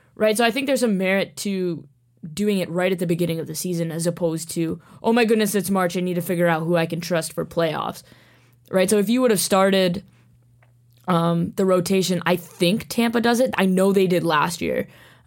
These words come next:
Um, Washington does a decent job of it in terms of Christian Djoux and Brooks Orpik. And I know they've had some injuries, but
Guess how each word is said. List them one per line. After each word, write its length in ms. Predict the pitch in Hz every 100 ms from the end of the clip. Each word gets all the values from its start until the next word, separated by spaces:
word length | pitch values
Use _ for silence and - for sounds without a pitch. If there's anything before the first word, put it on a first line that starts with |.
| -
Um, 580 | 185 175 170 160 151 143 - 180
Washington 680 | 175 170 180 226 240 240
does 320 | 226 214 185 -
a 80 | 208
decent 500 | 170 196 190 202 175
job 220 | 180 180
of 120 | 175
it 220 | 175 170
in 160 | 180 175
terms 320 | - 170 165
of 160 | 165 170
Christian 400 | 185 170 180 170
Djoux 380 | 156 185 180 170
and 160 | 165
Brooks 360 | 170 170 - -
Orpik. 540 | 175 175 - 170 180
And 160 | 185 170 - - -
I 80 | 214
know 80 |
they've 100 | 233
had 220 | 208 196 190
some 120 | 165
injuries, 440 | 170 175 160 170
but 320 | 170 156 -